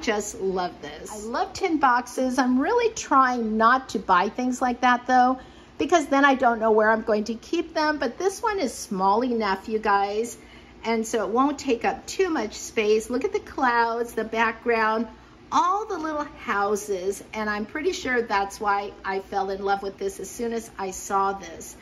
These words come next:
And so just love it. And so I still need to clean it out a little bit, and it's just really adorable. So this Sunshine Family craft store is the very last item I'm going to share in this haul,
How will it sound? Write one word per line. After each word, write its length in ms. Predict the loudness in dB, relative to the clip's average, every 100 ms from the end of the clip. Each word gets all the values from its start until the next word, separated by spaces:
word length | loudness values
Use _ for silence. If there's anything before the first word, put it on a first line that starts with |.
| -20 -20 -20 -10
And 180 | -6 -6
so 280 | -6 -8 -8
just 340 | -6 -8 -6
love 340 | -4 0 0 0
it. 360 | -2 -4 -10 -16 -18 -14
And 100 | -10
so 180 | -6 -4
I 100 | -4
still 340 | -4 -6 -4 0
need 220 | 2 0
to 80 | -4
clean 360 | -4 -2 2
it 100 | 2
out 240 | 2 0 0
a 60 |
little 240 | 2 2 2
bit, 540 | 0 0 0 -2 -6 -6 -6 -8 -14 -8
and 220 | -6 -6
it's 180 | -8 -6
just 220 | -6 -6
really 520 | -6 0 2 4 2 0
adorable. 760 | -4 -2 -2 -2 -4 -6 -8 -10
So 240 | -4 -4
this 320 | -2 0 0
Sunshine 560 | -2 -2 -2 0 0 0
Family 400 | -2 -2 -2 -2
craft 360 | -4 -2 0 -2
store 360 | -4 -2 0
is 240 | -2 -4 -6
the 60 |
very 320 | -4 2 2
last 300 | 4 0 -2
item 360 | -2 0 0 -4 -6
I'm 100 | -6
going 240 | -2 -2
to 140 | -4 -6
share 260 | -4 -4
in 80 | -2
this 220 | -4 -4
haul, 600 | -10 -4 -2 0 0 -4